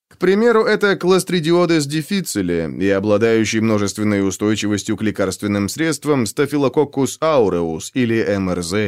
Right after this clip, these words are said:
С. Эти вредные бактерии — причина тяжелых инфекций. Они могут вызывать расширение толстой кишки и иногда даже приводят к смерти. Шалфей.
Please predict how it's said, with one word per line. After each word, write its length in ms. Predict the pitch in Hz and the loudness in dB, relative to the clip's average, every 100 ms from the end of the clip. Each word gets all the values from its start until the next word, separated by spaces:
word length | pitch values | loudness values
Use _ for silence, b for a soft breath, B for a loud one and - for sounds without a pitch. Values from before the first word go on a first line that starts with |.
| 80 | -4
С. 160 | 71 - _ _ _ _ _ | -8 -16 _ _ _ _ _
Эти 200 | 113 110 | 0 2
вредные 420 | 107 110 92 101 | 2 2 2 0
бактерии — 560 | 98 101 - 160 131 104 | 0 -2 0 2 2 0
причина 540 | 85 127 120 170 175 | 0 0 0 0 0
тяжелых 420 | 151 127 143 131 127 | 0 2 2 2 0
инфекций. 760 | 117 147 147 - - 73 78 | -2 0 0 -2 -8 -8 -4
Они 220 | 80 156 | -2 2
могут 320 | 196 196 180 | 2 4 2
вызывать 400 | 165 151 160 175 | 0 0 0 0
расширение 760 | 156 143 135 143 143 156 160 143 | 2 0 0 0 2 2 0 0
толстой 460 | 147 143 - 139 | 2 0 0 -2
кишки 420 | 117 123 - 160 160 | 0 -2 -2 -2 0
и 220 | 113 107 | 2 2
иногда 320 | 101 95 131 | 0 0 0
даже 220 | 131 107 | 0 -2
приводят 480 | 107 - 85 85 90 | -4 -2 -2 -2 -4
к 80 | - | -8
смерти. 600 | - 156 127 - - - _ _ _ _ _ _ _ _ _ | -4 -2 -2 -6 -14 -16 _ _ _ _ _ _ _ _ _
Шалфей. 640 | - 196 185 - 76 65 | 0 2 2 0 -6 -8